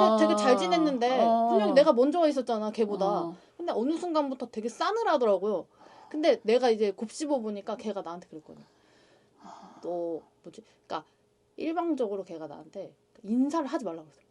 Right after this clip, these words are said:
Speaker 1: 아,
Speaker 2: 너
Speaker 1: 인사를 하지 말래?
Speaker 2: 인사 받고 싶어 하는 사람 없으니까 인사하지 말라. 이런 식으로 그거를, 그거를 그렇게 나한테는 그렇게 말하고 그 언니들한테는 쟤 싸가지 없어서 인사 안 한다. 근데 누가 봐도 내가 인사 안 하잖아. 그러니까 "어? 옳다쿠나." 하면서 막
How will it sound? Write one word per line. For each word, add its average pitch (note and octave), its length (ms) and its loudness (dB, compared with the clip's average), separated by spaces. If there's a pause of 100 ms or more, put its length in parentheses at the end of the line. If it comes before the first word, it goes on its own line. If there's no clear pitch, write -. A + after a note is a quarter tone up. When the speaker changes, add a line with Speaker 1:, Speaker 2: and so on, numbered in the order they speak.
(260)
Speaker 1:
아, F3 120 4
Speaker 2:
너 G#3 60 6
Speaker 1:
인사를 A3 300 4
하지 A3 140 -8
말래? B3+ 160 4
Speaker 2:
인사 D4+ 160 6
받고 C#4+ 300 -4
싶어 C#4 240 -4
하는 C#4 280 -2
사람 A#3+ 180 -2
없으니까 F3+ 320 -12
인사하지 G3+ 420 -8
말라. E3+ 160 -8
이런 G#3+ 200 -2
식으로 G#3 440 0
그거를, B3+ 440 4 (160)
그거를 D4 340 2
그렇게 A3+ 260 -2
나한테는 A3 480 0
그렇게 A3 160 -4
말하고 G3+ 340 -2 (240)
그 A#3 80 0
언니들한테는 A#3+ 680 0 (320)
쟤 B3 100 -2
싸가지 D#4 320 -2
없어서 A3 240 -10
인사 G#3+ 240 -2
안 F3 140 -8
한다. E3+ 240 -12
근데 B3 400 0
누가 C4 240 4
봐도 D#4 220 6
내가 G#3+ 120 6
인사 G#3 220 0
안 G3 80 0
하잖아. F3 480 -4
그러니까 F4+ 640 0 (100)
"어? - 80 2 (160)
옳다쿠나." F4+ 540 0
하면서 F4+ 480 2
막 A3 260 -2